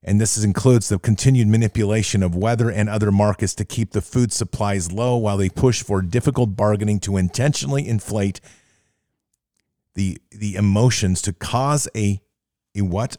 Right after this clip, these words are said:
A strike in the train area and to limit the diesel so you s-, reduce food short, you reduce access to food and jack up costs. In the meantime, like I said, those vertical agriculture buildings,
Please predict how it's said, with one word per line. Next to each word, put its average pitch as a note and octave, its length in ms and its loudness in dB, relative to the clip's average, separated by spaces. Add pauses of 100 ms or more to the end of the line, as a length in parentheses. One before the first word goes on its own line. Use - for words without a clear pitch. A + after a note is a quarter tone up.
A G2 80 -6
strike G#2 500 -4
in G#2 60 -4
the G2 80 0
train B2 320 -2
area C3 280 -2
and G2 140 -2
to G#2 80 -2
limit B2+ 320 0
the B2 80 -4
diesel G#2 380 -4
so - 160 -4
you G2 160 -2
s-, - 200 -8
reduce G2 460 0 (240)
food G2 240 -2
short, F2+ 320 -4
you G2 80 -2
reduce F#2 400 -2
access - 460 -8
to F#2 80 -8
food F#2 280 -2
and D#2+ 140 -4
jack F2 300 -8
up D#2 140 -12
costs. D#2+ 420 -8 (320)
In G#2+ 160 0
the G#2 80 2
meantime, A#2 440 2
like G#2+ 200 -2
I G2 80 -2
said, C3 260 -2
those G2+ 160 -2
vertical A2 380 -2
agriculture A#2+ 500 -2
buildings, B2 400 -2